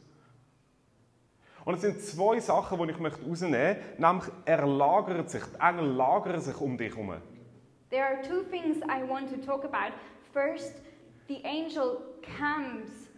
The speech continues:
Speaker 2: around us.
Speaker 1: Und wörtlich heisst es, sie umzingeln dich, also nicht, sie hocken um dich herum und schlafen.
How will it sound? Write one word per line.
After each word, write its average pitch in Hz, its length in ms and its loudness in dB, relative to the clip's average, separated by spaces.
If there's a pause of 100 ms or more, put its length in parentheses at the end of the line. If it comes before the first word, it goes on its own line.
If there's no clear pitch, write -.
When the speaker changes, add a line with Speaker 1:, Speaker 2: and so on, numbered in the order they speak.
(240)
Speaker 2:
around 233 380 -6
us. 311 200 -4
Speaker 1:
Und 160 120 0
wörtlich 214 300 4
heisst 185 200 0
es, 170 280 -8
sie 185 220 -4
umzingeln 196 600 4
dich, 135 260 4
also 139 220 2
nicht, 185 220 0
sie - 160 0
hocken 185 400 0
um 170 160 2
dich 165 140 0
herum 160 160 4
und 110 260 0
schlafen. 95 600 0